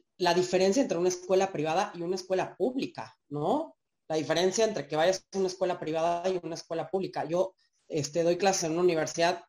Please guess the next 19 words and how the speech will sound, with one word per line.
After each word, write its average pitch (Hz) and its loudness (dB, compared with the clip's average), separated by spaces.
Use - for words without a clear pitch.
privada 180 0
y 147 -12
tienen 185 2
todos 185 4
los 185 -2
protocolos, 185 0
desde 151 -6
hace 175 -6
meses 180 -4
nos 156 -8
mandaron 160 0
los 156 -8
protocolos, 185 0
desde 170 0
hace 180 -2
meses 170 -6
nos 160 -6
dieron 165 -2
capacitación, 165 -4